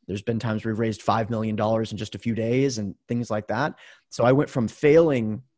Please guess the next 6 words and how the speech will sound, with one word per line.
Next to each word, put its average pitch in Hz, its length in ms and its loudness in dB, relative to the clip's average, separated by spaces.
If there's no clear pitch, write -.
to 110 120 -2
raise 110 580 -2
half 135 280 -2
a 110 40 -4
million 107 440 -2
to, 104 420 -4